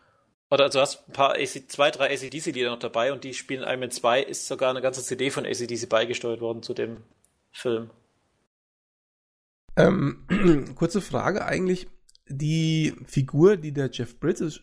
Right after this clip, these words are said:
Speaker 2: Bridges spielt, also sowohl die Nicht-Rüstungsfigur als auch diese, diese Superschurkenfigur, gibt's die eigentlich in Comics? Weißt du das?
Speaker 1: Ja, also den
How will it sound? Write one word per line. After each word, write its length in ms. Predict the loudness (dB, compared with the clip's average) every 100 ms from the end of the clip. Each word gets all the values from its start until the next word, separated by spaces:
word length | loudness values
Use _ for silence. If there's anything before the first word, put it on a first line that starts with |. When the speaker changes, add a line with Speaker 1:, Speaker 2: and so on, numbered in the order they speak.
| -8
Speaker 2:
Bridges 440 | -4 -4 -4 -6
spielt, 440 | -8 -6 -4 -4 -4
also 300 | 0 0 0 -4
sowohl 580 | -2 2 2 2 -4 -18 -20 _ -20 -20 -20 -16
die 440 | -4 -2 0 0 -2
Nicht-Rüstungsfigur 1200 | -2 -2 -2 0 0 2 2 0 0 2 4 4
als 180 | 2 0
auch 120 | -4
diese, 520 | -2 2 4 4 2
diese 640 | 0 0 2 2 2 2
Superschurkenfigur, 960 | 0 0 0 0 -2 -2 -6 0 2 2 -4 -20 -10 -4
gibt's 240 | -4 -2
die 140 | 0 2
eigentlich 200 | 2 0
in 100 | -2
Comics? 360 | 0 -2 -2
Weißt 220 | -8 -6 -2
du 60 |
das? 340 | 0 0 -2 -6 -12 -12 4
Speaker 1:
Ja, 180 | 8
also 140 | 8 6
den 140 | -2